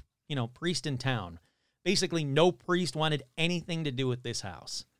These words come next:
So the landlord's wife goes, "Well, you know what? I'm gonna do it." Which, to me, Kurt, sounds like a bad idea. But Ron, the landlord, said,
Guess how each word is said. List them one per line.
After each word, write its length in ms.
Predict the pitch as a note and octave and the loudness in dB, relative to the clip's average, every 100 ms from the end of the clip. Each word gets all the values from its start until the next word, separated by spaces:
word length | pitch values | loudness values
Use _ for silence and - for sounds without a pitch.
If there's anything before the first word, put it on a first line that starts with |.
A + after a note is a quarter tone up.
| _ _ _ _ _ _ | _ _ _ _ _ _
So 360 | - C4+ F#3+ G3 _ _ _ _ _ _ - | 2 4 4 0 _ _ _ _ _ _ -4
the 80 | E3 | 2
landlord's 560 | D#3+ F3+ F#3 F#3+ D3 | 2 2 2 2 4
wife 280 | D3+ G3+ - | 4 2 2
goes, 360 | F3+ E3+ D3 - | 2 2 2 0
"Well, 200 | D4+ E4+ | -2 0
you 100 | A3 | 0
know 80 | |
what? 120 | D#4 - - _ _ | 0 -2 -18 _ _
I'm 240 | C#4+ D4 A#3 | 2 2 4
gonna 220 | E3+ B2+ | 2 0
do 200 | A2+ G#2 | 0 -2
it." 220 | F2+ - - _ - | -4 -12 -20 _ -2
Which, 280 | D3+ - - | -2 -2 -2
to 100 | C#3+ | 2
me, 260 | C4 B3 | 4 2
Kurt, 440 | - D#3 G#3 G3 - - | 0 0 2 0 -6 -8
sounds 280 | E3 D#3+ | 0 2
like 80 | C#3 | 2
a 40 | B2 | 2
bad 260 | C#3 C3+ | 2 4
idea. 560 | B2 A#2 A#3+ E3+ C3 E3+ _ _ _ _ _ _ _ - | 4 2 2 4 2 -2 _ _ _ _ _ _ _ -20
But 720 | A#2 A#2+ D4+ C#4 - - - - _ _ _ _ _ _ | -8 4 8 8 6 2 -8 -8 _ _ _ _ _ _
Ron, 440 | C3 D#3 G#3+ B3 C4+ | -4 2 4 2 2
the 60 | |
landlord, 460 | A3 G3 G3+ G3 F#3+ | 2 2 2 0 0
said, 400 | - C3 F2+ - | 0 0 -2 -8